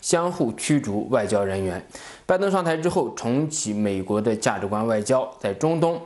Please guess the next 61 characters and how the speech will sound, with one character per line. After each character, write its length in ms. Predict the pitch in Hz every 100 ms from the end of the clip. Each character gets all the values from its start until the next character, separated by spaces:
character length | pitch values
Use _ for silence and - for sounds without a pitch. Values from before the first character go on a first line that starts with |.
| -
欧 180 | 156 160
洲 260 | 160 160 -
都 180 | 147
是 140 | 170 113
如 180 | 98 113
此， 260 | - 92 - - - - -
将 200 | 151 156
价 160 | 160
值 100 | 127
观 280 | 127 143 151
作 200 | 143 117
为 200 | 101 104 107
重 320 | - 104 117
铸 160 | 131 110
西 220 | - 117
方 200 | 110 113
同 160 | 110
盟 160 | 110 113
体 240 | 117 95
系 160 | 92 113
的 180 | 104 90
粘 280 | 98 90 98
合 220 | - 98
剂。 300 | 101 143 127 - - - - -
其 180 | - 139
次 180 | -
就 140 | 139 127
是 160 | 123
美 260 | 110 104 95
国 200 | 95 110
与 120 | 107
俄 140 | 101 110
罗 100 | 120
斯 140 | 131
之 160 | 117 123
间 420 | 131 131 131 127
的 160 | 120
地 180 | 107 143
缘 240 | 127 123 135
政 200 | 185 127
治 80 | 107
的 140 | 110
对 300 | 113 175 127
抗 280 | - 165 -
越 240 | 120 139 120
来 160 | 90
越 220 | 101 107 92
激 240 | - 165
烈， 260 | 170 127 - - - -
集 120 | - 185
中 160 | 214
体 160 | 208 127
现 220 | 131 135
在 100 | 113 -
就 120 | 110
是 180 | 107 98
乌 180 | 104 139
克 140 | 139
兰 200 | 95 104
危 100 | 120
机。 320 | 117 127 127